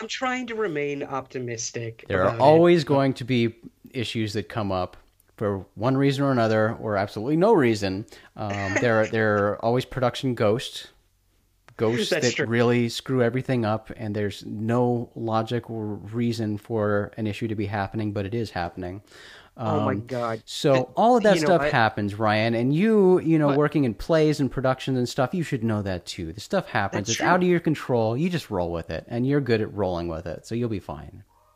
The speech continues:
Speaker 1: I'm gonna roll with it. If, if worse comes to worse, I'll have a guitar backstage, and I'll have, uh,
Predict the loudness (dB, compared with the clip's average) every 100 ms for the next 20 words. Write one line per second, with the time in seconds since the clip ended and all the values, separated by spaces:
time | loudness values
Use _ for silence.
0 | _ _ _ -6 -4 -2 -2 -4 -6 -8
1 | -4 -4 -4 -6 -4 -2 -4 -4 -6 -6
2 | -6 -4 -2 -4 -4 -4 -2 -4 -4 -6
3 | -6 -6 -4 -4 -6 -8 -8 -6 -8 -6
4 | -4 -4 -4 -4 -4 -4 -2 -4